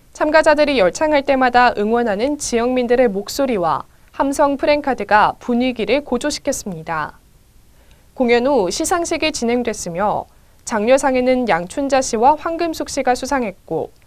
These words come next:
부상으로 쌀 십 킬로그램과 상금 십만 원이 수여됐습니다.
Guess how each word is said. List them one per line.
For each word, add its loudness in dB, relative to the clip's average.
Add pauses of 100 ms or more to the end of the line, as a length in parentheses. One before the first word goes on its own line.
(260)
부상으로 0
쌀 2
십 -8
킬로그램과 -2
상금 -2
십만 2
원이 -2
수여됐습니다. -4